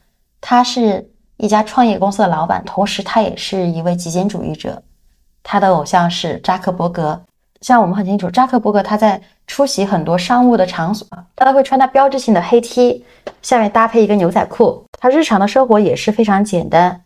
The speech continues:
那我当时很喜欢的男孩子，他其实也是这样的状态。我在跟他接触的过程中，我会发现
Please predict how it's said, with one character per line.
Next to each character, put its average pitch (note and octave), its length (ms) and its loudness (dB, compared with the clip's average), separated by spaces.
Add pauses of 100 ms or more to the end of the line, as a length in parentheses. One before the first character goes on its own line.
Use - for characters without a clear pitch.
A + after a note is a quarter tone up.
(200)
那 A3+ 140 2
我 F#3+ 100 4
当 G#3 160 4
时 G#3+ 160 -2
很 F#3+ 160 0
喜 G#3 160 -6
欢 E3 160 2
的 E3 120 2
男 D#3 120 -2
孩 E3 160 -4
子， D#3+ 180 -8
他 - 180 -4
其 G#3+ 180 -6
实 F3+ 160 -2
也 F3 160 0
是 - 100 -6
这 F3 140 -4
样 F3 100 -2
的 D#3 80 -2
状 E3 240 0
态。 - 280 -8 (640)
我 E3+ 100 2
在 G3 160 0
跟 A3+ 140 0
他 A#3+ 140 0
接 B3 160 4
触 B3 100 -2
的 G3+ 80 2
过 A#3 160 2
程 F#3+ 160 -2
中， A#3 240 4
我 F3+ 100 4
会 E3 120 0
发 D#3+ 180 -2
现 D#3+ 320 -4